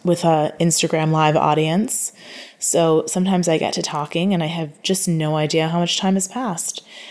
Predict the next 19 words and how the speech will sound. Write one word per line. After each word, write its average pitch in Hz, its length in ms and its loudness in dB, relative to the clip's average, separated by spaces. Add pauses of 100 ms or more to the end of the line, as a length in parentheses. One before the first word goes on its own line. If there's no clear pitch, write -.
(380)
So 240 880 0 (540)
with 220 320 2
that 185 300 2
in 208 140 2
mind, 165 360 2
we'll 165 100 2
just 170 200 -2
do 180 80 2
the 165 80 0
days 160 360 2
real 156 140 -2
fast. - 580 -8 (500)
So 220 220 0
today's 220 400 0
Tuesday 208 420 0
while 185 220 0
I'm 175 180 -10
recording 220 600 -6
this, 151 800 -8